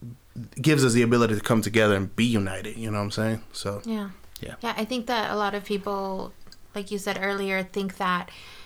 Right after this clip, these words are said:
Speaker 2: because we're Christians, or
Speaker 1: Mm-hmm.
Speaker 2: because we call ourselves Christians, that we are supposed to be perfect.
Speaker 1: Right.
Speaker 2: And if we make any mistake and anybody sees that, they're like,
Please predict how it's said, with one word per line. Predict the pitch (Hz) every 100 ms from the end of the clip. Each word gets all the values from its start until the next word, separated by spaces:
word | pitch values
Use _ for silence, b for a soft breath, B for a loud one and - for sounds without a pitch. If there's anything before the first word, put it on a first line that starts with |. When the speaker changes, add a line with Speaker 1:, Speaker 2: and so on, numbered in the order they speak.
| B
Speaker 2:
because | 247 233 240
we're | 240 240 226 208
Christians, | 214 202 247 254 285 - - -
or | 226
Speaker 1:
Mm-hmm. | 214
Speaker 2:
because | 220 208
we | 202 - -
call | - 226
ourselves | 226 202 208 185 180
Christians, | 185 175 - 175 175
that | 170 160
we | 185 180 180
are | 170 175 - B B B -
supposed | - 185 180
to | -
be | -
perfect. | - 180 - - - - -
Speaker 1:
Right. | 98 185 -
Speaker 2:
And | 202 208
if | 208
we | 214
make | 196 180
any | 202 262 269
mistake | 214 - 180 143 - -
and | 185
anybody | 185 185 180 160
sees | 180 175 180
that, | 143 127 - 185
they're | 92
like, | - -